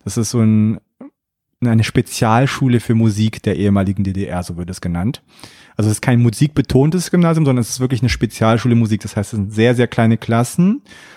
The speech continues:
so fünfzehn bis zwanzig Schüler pro Klasse. Dann gab's nur eine Klasse pro Jahrgang. Und alle Schüler der Klasse spielten eben ein Instrument und haben Unterricht bei Hochschulprofessoren bekommen. Dann gab's regelmäßige Prüfungen, die du bestehen musstest.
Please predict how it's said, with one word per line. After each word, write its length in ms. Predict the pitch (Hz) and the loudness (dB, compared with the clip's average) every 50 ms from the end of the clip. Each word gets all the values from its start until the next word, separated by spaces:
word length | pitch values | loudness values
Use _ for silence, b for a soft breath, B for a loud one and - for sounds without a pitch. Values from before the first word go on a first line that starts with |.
| B B B B _ | B B B B _
so 200 | - 135 120 110 | -4 -2 -2 -2
fünfzehn 520 | - - 139 143 - - - - 135 123 | 2 0 0 0 0 -4 0 2 2 2
bis 140 | 117 117 - | 2 0 -2
zwanzig 340 | - - 117 113 - 120 - | 0 0 0 2 0 -2 0
Schüler 220 | - 131 123 127 | 0 0 0 2
pro 140 | - - 120 | 0 0 -2
Klasse. 340 | - - 123 120 123 - 165 | -2 0 -2 -2 0 -2 -2
Dann 140 | 147 135 117 | 0 2 2
gab's 240 | 123 117 113 - - | 2 0 -2 -2 -2
nur 140 | 123 127 80 | -2 -2 0
eine 240 | 90 117 120 127 | 0 2 2 2
Klasse 280 | 120 - 131 110 - 117 | 2 0 -2 0 0 -2
pro 140 | - - 113 | -2 0 0
Jahrgang. 680 | 104 104 98 98 104 123 147 165 175 180 208 254 294 B B B B B B B B B B B B B _ | 2 2 4 2 2 2 0 0 0 2 0 0 -2 B B B B B B B B B B B B B _
Und 420 | - 170 139 139 143 139 - - | 2 4 4 4 4 2 -2 -2
alle 440 | - 120 131 139 151 147 156 165 - - - 147 | 0 2 4 4 4 4 4 2 -2 -6 -6 -2
Schüler 240 | - 143 131 131 | 0 2 2 4
der 100 | 120 120 | 2 2
Klasse 380 | 113 - 127 120 - - 120 117 | 0 0 -2 -2 0 2 0 0
spielten 320 | 107 - - 117 104 - | 0 0 -2 -2 0 0
eben 100 | 113 104 90 | -2 -2 -2
ein 140 | 73 87 101 | -2 -2 -2
Instrument 440 | 101 - - 110 107 110 117 127 | -2 -2 0 0 2 2 2 2
und 120 | 143 123 101 | 0 0 0
haben 200 | 104 104 104 110 | 0 0 0 0
Unterricht 320 | 101 101 110 104 101 90 | 0 0 0 0 -2 -2
bei 80 | - 101 | 0 0
Hochschulprofessoren 800 | 95 104 95 - - 110 - 110 101 - 95 - - 98 90 90 | 0 0 -2 -2 -4 -2 -2 -4 -6 -6 -6 -6 -2 -2 -2 -2
bekommen. 280 | 92 - - 90 85 | -2 -2 -2 -2 -2
Dann 120 | 85 87 90 | 0 -2 -2
gab's 220 | 95 92 - - | -2 -4 -2 -2
regelmäßige 540 | 107 101 104 104 104 104 98 - 117 107 98 | -4 -2 0 2 2 2 2 0 -2 -2 -2
Prüfungen, 800 | - - - 131 135 - 170 160 151 147 143 143 143 147 147 147 B B B B B B _ | -2 0 0 0 2 2 2 2 4 4 4 4 2 2 0 -2 B B B B B B _
die 40 | 135 | -4
du 60 | 123 | -2
bestehen 400 | 131 120 - - 131 131 127 127 | -2 -2 0 2 2 4 4 4
musstest. 720 | 127 123 117 - - - 123 120 117 110 - - - - | 4 2 2 0 -2 0 2 2 0 -2 -6 -12 -16 -20